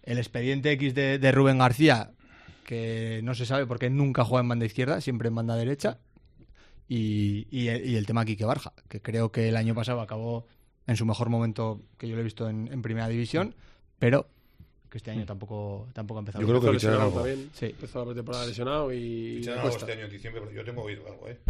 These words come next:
Speaker 3: Por ahí.
Speaker 2: Ujú. Eh, Javier, eh, un Mojica que es verdad que todavía tenemos, eh, grabado a fuego, voy a decir, sus goles a favor y en contra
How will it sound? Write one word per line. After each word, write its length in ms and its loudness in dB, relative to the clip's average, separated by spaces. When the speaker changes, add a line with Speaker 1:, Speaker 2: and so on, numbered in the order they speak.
Speaker 3:
Por 100 -8
ahí. 100 -14
Speaker 2:
Ujú. 180 -2
Eh, 260 4
Javier, 460 4
eh, 240 2
un 180 4
Mojica 380 6
que 60 4
es 60 6
verdad 200 8
que 80 6
todavía 280 4
tenemos, 580 2
eh, 300 4
grabado 280 6
a 80 4
fuego, 420 4
voy 200 -6
a 40 -2
decir, 240 -6
sus 240 -4
goles 420 2
a 60 -12
favor 280 -2
y 20 -2
en 80 -4
contra 340 -2